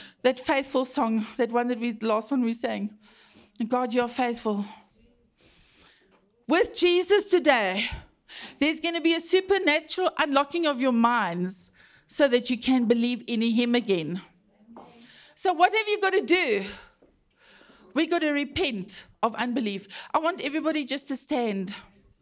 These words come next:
Karamakashikireboshike. Ramakosakaramakos.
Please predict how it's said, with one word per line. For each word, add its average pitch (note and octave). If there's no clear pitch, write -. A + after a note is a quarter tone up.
Karamakashikireboshike. A3+
Ramakosakaramakos. C4+